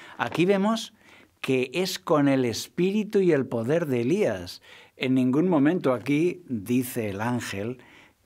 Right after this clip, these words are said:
que viene Elías a reencarnarse, sino que el niño que nacerá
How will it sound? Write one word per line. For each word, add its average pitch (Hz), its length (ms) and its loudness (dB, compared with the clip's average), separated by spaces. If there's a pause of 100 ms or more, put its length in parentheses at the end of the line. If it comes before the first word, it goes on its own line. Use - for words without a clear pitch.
(100)
que 127 180 0
viene 123 520 0
Elías 110 640 0
a 104 40 -6
reencarnarse, 107 920 -6 (260)
sino 127 440 0
que 120 140 -4
el 110 180 -4
niño 113 460 -2
que 110 120 -6
nacerá 104 580 -6